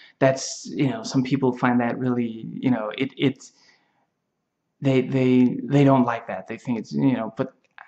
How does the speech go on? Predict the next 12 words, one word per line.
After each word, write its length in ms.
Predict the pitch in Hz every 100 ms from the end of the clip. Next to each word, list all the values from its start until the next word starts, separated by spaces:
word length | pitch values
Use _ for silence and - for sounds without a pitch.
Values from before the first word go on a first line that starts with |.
| - - - - - -
you 100 | 127
could 120 | 135
say 160 | 139 139
the 140 | 151
same 360 | 143 127 143 143
thing 520 | 139 139 143 131 127
about, 640 | 131 127 117 123 127 - - _ _ _ _ _ -
you 240 | 107 131
know, 400 | 120 107 104 - 220 104 - - 143
bathrooms 500 | 123 135 139 139 127
before 380 | - 127 143 135
desegregation. 1120 | 135 131 - 135 139 127 131 143 - - -